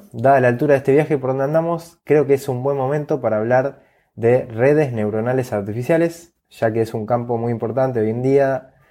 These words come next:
donde se están dando muy buenos resultados, y de hecho un montón de episodios anteriores en los que estuvimos hablando de noticias,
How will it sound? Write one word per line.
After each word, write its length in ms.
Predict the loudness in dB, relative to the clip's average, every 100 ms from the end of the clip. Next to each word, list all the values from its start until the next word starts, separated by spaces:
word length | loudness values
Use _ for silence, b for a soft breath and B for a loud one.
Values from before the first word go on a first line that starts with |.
| b b
donde 480 | -4 0 2 2 0
se 100 | -8
están 220 | -4 -2
dando 240 | 0 0 -2
muy 160 | 0
buenos 260 | 0 0 -2
resultados, 760 | -4 -4 0 4 4 2 -4 _ _ _ _ -4
y 80 | 0
de 120 | 2
hecho 420 | 4 2 2 -2
un 160 | -6 -4
montón 300 | -2 0 0
de 40 |
episodios 580 | 0 0 2 4 4 0
anteriores 540 | -4 0 2 2 0
en 80 | -4
los 80 | -6
que 60 | -6
estuvimos 320 | -6 -4 -4
hablando 240 | -4 -2
de 60 | -4
noticias, 680 | -2 -2 0 0 -2 -8